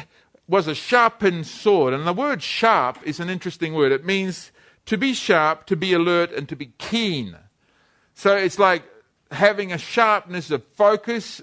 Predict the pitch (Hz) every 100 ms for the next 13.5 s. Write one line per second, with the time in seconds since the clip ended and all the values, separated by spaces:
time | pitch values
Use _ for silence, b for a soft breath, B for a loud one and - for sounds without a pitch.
0 | - 202 202 202 170 156 - 185 151 156
1 | 131 147 139 143 156 131 127 113 110 131
2 | 123 104 - 139 147 _ 135 147 143 143
3 | - - - 196 196 190 180 b b -
4 | - 196 196 185 - - 214 233 240 214
5 | 135 - _ _ _ - 202 208 220 -
6 | 175 147 120 123 170 220 214 - 131 123
7 | 113 b b - 196 190 165 170 131 127
8 | 123 131 139 135 117 123 139 147 - -
9 | 123 - 117 131 131 107 98 87 78 _
10 | _ b b b b b - 165 302 240
11 | 190 185 175 151 147 147 135 160 175 202
12 | 247 247 220 - 196 185 180 156 139 156
13 | 139 107 107 131